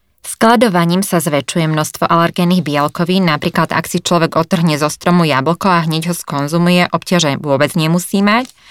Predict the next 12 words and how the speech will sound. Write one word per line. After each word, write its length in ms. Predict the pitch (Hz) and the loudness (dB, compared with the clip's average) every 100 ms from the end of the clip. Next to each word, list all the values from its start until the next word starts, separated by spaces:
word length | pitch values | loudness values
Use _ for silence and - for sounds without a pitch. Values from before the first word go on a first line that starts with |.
| - - - - | -20 -20 -20 -12
a 120 | - 170 | 0 2
množstvo 360 | 170 202 196 | 4 2 0
alergénov 640 | - 160 170 165 165 160 165 | 2 2 2 0 -2 -2 -2
sa 160 | 165 | -4
zvyšuje 800 | 160 160 151 - 185 185 180 - | -2 -2 -2 -2 0 2 2 0
s 80 | 151 | 0
dĺžkou 340 | 165 165 - 165 | -2 0 0 -2
skladovania. 920 | - 165 139 156 143 127 135 135 - _ _ - _ _ _ - 175 | -2 -2 0 0 0 -2 -4 -6 -10 _ _ -20 _ _ _ -2 0
Tá 80 | |
stará 320 | 170 208 196 - | 0 2 2 2
odroda 480 | 165 160 170 160 | 0 0 0 0
re-, 160 | 156 | -2